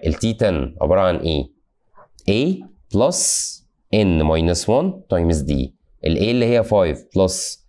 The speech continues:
N minus one قلنا دي ten، يبقى دي كده تبقى nine times ال D اللي هي times three،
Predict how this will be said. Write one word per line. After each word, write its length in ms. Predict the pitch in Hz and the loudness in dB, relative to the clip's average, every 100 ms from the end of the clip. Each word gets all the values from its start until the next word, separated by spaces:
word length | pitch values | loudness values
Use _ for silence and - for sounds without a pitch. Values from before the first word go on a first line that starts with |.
| _ - | _ -2
N 160 | 98 101 | 0 2
minus 360 | 98 95 92 - | 2 2 0 0
one 240 | 120 135 | 0 2
قلنا 240 | 98 92 | 0 2
دي 160 | 82 95 | 2 0
ten، 200 | 123 151 185 - | 0 0 -2 -4
يبقى 160 | - 73 | -2 -2
دي 80 | 78 | -2
كده 200 | 90 85 | -2 -2
تبقى 500 | 92 92 135 - - | -2 -2 -2 -4 -6
nine 280 | 82 73 64 - - - | -2 0 -2 -6 -12 -2
times 280 | 101 113 98 | 0 2 0
ال 120 | 85 | 0
D 40 | 101 | 0
اللي 320 | 139 - 82 | 0 0 0
هي 100 | 87 | 2
times 260 | 82 73 | 0 -2
three، 300 | 71 - - | -4 -10 -12